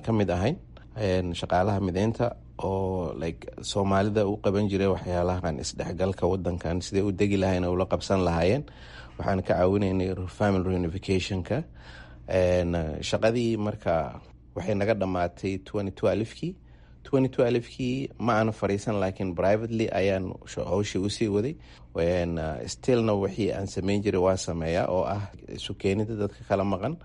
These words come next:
waalidka, walaalaha, group five-kaas oo kale,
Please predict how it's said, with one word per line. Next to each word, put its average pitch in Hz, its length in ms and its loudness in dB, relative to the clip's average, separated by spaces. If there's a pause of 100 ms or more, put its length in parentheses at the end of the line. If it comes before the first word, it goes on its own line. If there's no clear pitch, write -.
(480)
waalidka, 95 460 2
walaalaha, 92 560 2
group 87 280 -6
five-kaas 101 640 0
oo 98 80 0
kale, 101 320 -2